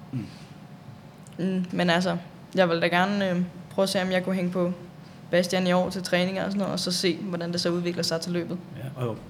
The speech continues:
Speaker 1: Bastian Buus, som du nævner her, han er jo så også en af jeres kører, Robert, øh, i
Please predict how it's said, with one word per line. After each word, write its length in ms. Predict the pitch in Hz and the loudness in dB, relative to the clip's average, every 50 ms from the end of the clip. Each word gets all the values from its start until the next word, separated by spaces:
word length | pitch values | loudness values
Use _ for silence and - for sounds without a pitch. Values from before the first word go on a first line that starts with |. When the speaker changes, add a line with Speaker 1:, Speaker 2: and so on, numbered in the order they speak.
| - | 0
Speaker 1:
Bastian 280 | - 131 120 - 139 120 | 2 2 4 6 4 4
Buus, 240 | - 139 143 135 131 | 6 6 4 4 4
som 100 | - 131 | 4 4
du 60 | 120 | 4
nævner 300 | 117 120 117 120 127 123 | 4 4 4 4 4 4
her, 140 | 113 117 113 | 4 2 2
han 100 | 107 120 | 2 2
er 40 | 123 | 2
jo 60 | 120 | 2
så 120 | 113 - 120 | 2 2 2
også 260 | 110 123 120 - 127 | 2 2 2 0 0
en 260 | 117 107 113 - - | 0 2 0 0 0
af 100 | 110 107 | -2 -2
jeres 240 | 101 104 110 104 - | 0 -2 -2 -4 -4
kører, 380 | - - 113 107 110 117 120 127 131 - | -4 -4 -2 -2 0 -2 -2 -4 -4 -4
Robert, 420 | 110 98 - 104 - - - - | -6 -6 -6 -8 -10 -10 -10 -8
øh, 220 | 110 101 95 95 104 117 107 107 107 104 - 82 - | -6 -6 -6 -6 -8 -8 -10 -10 -10 -10 -10 -6 -6
i 200 | 101 98 95 | -4 -4 -4